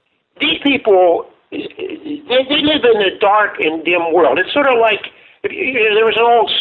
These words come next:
statement in the slave fields, which said, in, in the South, which said, "They work from can't see to can't see." And that's really what's happening in many parts of India. Now,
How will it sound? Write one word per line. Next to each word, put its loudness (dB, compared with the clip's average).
statement -2
in -2
the -2
slave 0
fields, -4
which -6
said, -2
in, -4
in -8
the -8
South, 0
which -4
said, -4
"They -2
work -2
from -6
can't -2
see -2
to -4
can't -8
see." -6
And -2
that's -2
really 0
what's 0
happening 0
in -8
many -2
parts -4
of -8
India. -6
Now, 0